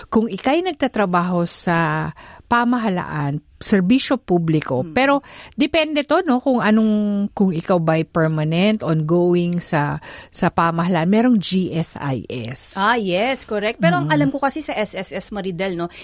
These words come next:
Speaker 2: Hindi siya sapilitan. So,
Speaker 1: Um, parang
Speaker 2: parang
Speaker 1: sapilitan na siya
Speaker 2: Ah,
Speaker 1: ngayon.
Speaker 2: ngayon,
Speaker 1: Parang,
Speaker 2: okay.
Speaker 1: ah,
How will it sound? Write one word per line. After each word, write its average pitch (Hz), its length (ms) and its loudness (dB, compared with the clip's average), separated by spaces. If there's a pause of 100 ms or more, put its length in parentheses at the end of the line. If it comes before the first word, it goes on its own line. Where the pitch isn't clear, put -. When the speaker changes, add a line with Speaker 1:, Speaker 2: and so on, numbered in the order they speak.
(120)
Speaker 2:
Hindi 302 160 0
siya 311 140 -2
sapilitan. 165 840 -4 (320)
So, 240 500 2
Speaker 1:
Um, 240 60 -8 (400)
parang 269 300 -2
Speaker 2:
parang - 0 -
Speaker 1:
sapilitan 311 580 0
na 254 80 0
siya 254 180 2
Speaker 2:
Ah, 214 160 -2
Speaker 1:
ngayon. 180 460 4
Speaker 2:
ngayon, 214 400 -2
Speaker 1:
Parang, 254 320 2
Speaker 2:
okay. 165 100 -8 (300)
Speaker 1:
ah, 220 560 2